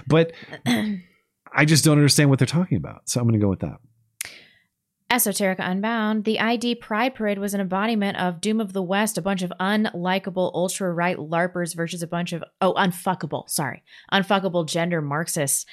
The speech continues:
Speaker 1: Hmm.
Speaker 2: They both consume our resources and contribute nothing to the future.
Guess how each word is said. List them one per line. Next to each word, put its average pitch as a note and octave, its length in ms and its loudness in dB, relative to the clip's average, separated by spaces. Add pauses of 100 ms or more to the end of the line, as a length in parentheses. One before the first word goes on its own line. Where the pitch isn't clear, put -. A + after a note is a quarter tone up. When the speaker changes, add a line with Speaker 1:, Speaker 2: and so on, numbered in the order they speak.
(120)
Speaker 1:
Hmm. A2 140 2
Speaker 2:
They F#3+ 100 2
both F#3+ 320 2
consume F#3 420 0
our E3+ 100 2
resources E3 460 -2
and D#3+ 120 -4
contribute D#3+ 420 -4
nothing D3+ 480 -4
to D3 420 -6
the D#3 80 -8
future. C#3+ 540 -8